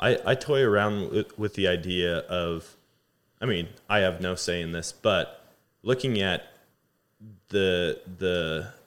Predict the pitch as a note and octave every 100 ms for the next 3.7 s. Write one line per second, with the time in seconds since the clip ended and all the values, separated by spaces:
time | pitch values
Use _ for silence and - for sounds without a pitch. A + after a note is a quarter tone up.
0 | _ G#2 G#2 A#2 A2 - G#2+ G#2+ F#2+ F#2
1 | F2 - - _ - F#2+ E2+ F#2 G2+ G#2
2 | A#2 A#2+ - _ F#2+ F#2+ F#2 - G#2 G2+
3 | F#2+ - F#2 F#2 F#2 F#2 -